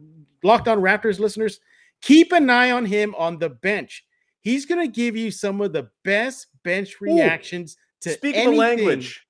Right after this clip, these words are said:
Speaker 1: You're
Speaker 2: Ooh.
Speaker 1: gonna love it. You're going to love it. Um, it's sad to see him go. He was a fan favorite in San Antonio, really bonded with this young Spurs team
Speaker 2: Mm-hmm.
Speaker 1: in San Antonio. Um,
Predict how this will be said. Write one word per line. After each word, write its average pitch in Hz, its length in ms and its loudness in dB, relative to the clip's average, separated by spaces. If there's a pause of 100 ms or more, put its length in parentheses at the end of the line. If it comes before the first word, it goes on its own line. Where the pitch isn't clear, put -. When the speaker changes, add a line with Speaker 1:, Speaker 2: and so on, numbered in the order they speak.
(140)
Speaker 1:
You're 185 300 4
Speaker 2:
Ooh. - 100 10
Speaker 1:
gonna 180 240 -4
love 156 200 -2
it. 117 100 -16 (260)
You're 196 160 0
going 196 560 -2 (260)
to 185 140 -8
love 151 580 -2
it. 113 220 -14 (580)
Um, 127 400 -6 (420)
it's 196 220 -4
sad 247 220 0
to 285 80 -12
see 262 160 -8
him 233 200 -4
go. 202 300 -2
He 185 160 -6
was 170 220 -8
a 151 80 -6
fan 175 340 -8
favorite 165 400 -10
in 165 100 -10
San 160 220 -10
Antonio, 151 640 -8 (680)
really 160 500 0
bonded 156 500 -4 (260)
with 143 140 -10
this 131 200 -14
young 143 280 -8
Spurs 135 440 -10
team 127 420 -8 (420)
Speaker 2:
Mm-hmm. 120 180 -10
Speaker 1:
in 156 100 -2
San 147 220 -2
Antonio. 127 640 -4 (380)
Um, 113 480 -4